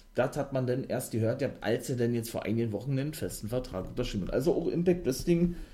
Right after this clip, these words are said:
ist natürlich bemüht, das Beste für ihr Produkt zu wollen, logischerweise. Und natürlich dahingehend, ja, auch wirklich die besten Wrestler zu verpflichten,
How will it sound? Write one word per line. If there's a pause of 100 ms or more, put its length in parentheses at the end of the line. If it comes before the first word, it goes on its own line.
(680)
ist
natürlich
bemüht, (140)
das
Beste
für
ihr
Produkt
zu
wollen,
logischerweise. (500)
Und
natürlich
dahingehend, (960)
ja,
auch
wirklich
die
besten
Wrestler
zu
verpflichten,